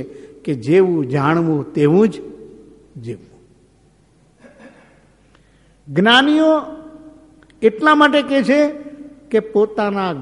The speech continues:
જ્ઞાનને વિશે પ્રતિબંધતા થાય એમ કરી આજીવિકા કરતા નથી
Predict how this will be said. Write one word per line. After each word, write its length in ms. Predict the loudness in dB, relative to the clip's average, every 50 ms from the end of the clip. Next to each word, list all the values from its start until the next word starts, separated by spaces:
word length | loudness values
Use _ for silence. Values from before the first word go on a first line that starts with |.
| -6 -4
જ્ઞાનને 580 | -2 0 2 4 4 4 2 2 0 0 2 2
વિશે 320 | 4 2 2 4 4 4 4
પ્રતિબંધતા 840 | 4 2 -2 -4 -2 0 0 2 2 0 -2 -4 -4 -4 -2 -2 -2
થાય 520 | -4 -6 -6 -4 -2 0 0 0 0 -2 -2 -4
એમ 200 | -4 -2 -2 -2 -2 -4
કરી 300 | -4 -4 -4 -4 -4 -4
આજીવિકા 680 | -4 -4 -4 -2 -2 -2 -2 -4 -6 -4 -4 -6 -6
કરતા 480 | -6 -6 -6 -6 -6 -4 -4 -2 -2
નથી 400 | -2 -2 -2 -2 -2 -2 -2 -2